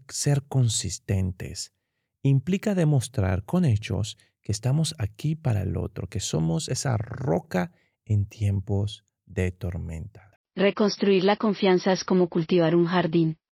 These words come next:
Speaker 2: Requiere paciencia y valentía. Cada acto de bondad, cada palabra de apoyo, es como regar las semillas de la confianza, permitiendo que florezca nuevamente.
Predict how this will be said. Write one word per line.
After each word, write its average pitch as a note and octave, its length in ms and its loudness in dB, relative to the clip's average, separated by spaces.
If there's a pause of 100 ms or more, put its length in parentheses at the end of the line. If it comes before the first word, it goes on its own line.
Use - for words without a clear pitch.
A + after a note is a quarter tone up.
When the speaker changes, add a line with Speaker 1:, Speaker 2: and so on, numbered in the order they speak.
Speaker 2:
Requiere G3+ 460 2
paciencia F#3+ 640 2
y F#3 40 4
valentía. E3+ 680 2 (260)
Cada G3 400 4
acto B3 240 0
de A3 120 6
bondad, F3 420 4 (220)
cada F#3+ 260 4
palabra F3 400 4
de F#3+ 100 4
apoyo, G#3 540 2 (320)
es F3+ 160 0
como G3+ 240 4
regar F3 320 4
las F3 160 2
semillas F3+ 480 2
de F3+ 100 2
la E3+ 120 0
confianza, E3 680 0 (360)
permitiendo F3 580 4
que F3+ 140 0
florezca E3+ 480 2
nuevamente. E3 720 4